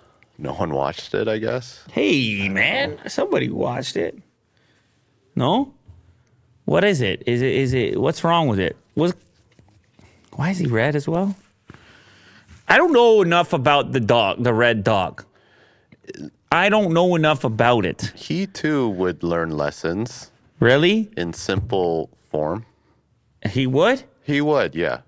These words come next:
Speaker 2: What did he do? Get into trouble? Was he more of a Curious George type?
Speaker 1: Yeah.
Speaker 2: Okay. Well, he's huge. Of course you get into trouble. Uh,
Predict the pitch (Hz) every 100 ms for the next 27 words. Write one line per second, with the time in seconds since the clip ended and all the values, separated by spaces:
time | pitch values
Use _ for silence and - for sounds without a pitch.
0 | _ - 156 160 143 113 107 127 131 127
1 | - 165 190 175 143 151 143 147 135 127
2 | - 151 139 117 113 135 170 156 180 220
3 | - 104 117 101 71 - - 95 87 -
4 | - _ _ _ _ _ _ - 185 180
5 | - 302 320 113 - 127 - - 190 175
6 | 104 135 123 110 - 165 117 90 - 64